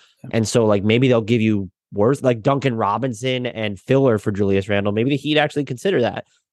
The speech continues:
Speaker 2: at this point. But if you're the Knicks, I would rather have, even though free agency has changed, even though you're not really in line for cap space,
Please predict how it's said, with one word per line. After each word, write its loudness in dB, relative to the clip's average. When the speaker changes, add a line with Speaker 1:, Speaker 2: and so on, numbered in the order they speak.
Speaker 2:
at -2
this 0
point. -4
But 0
if 0
you're 4
the 0
Knicks, 0
I 4
would 0
rather 2
have, 2
even -2
though -2
free 0
agency -6
has -6
changed, 0
even -2
though 0
you're 0
not 0
really 0
in -2
line 0
for -10
cap -4
space, 2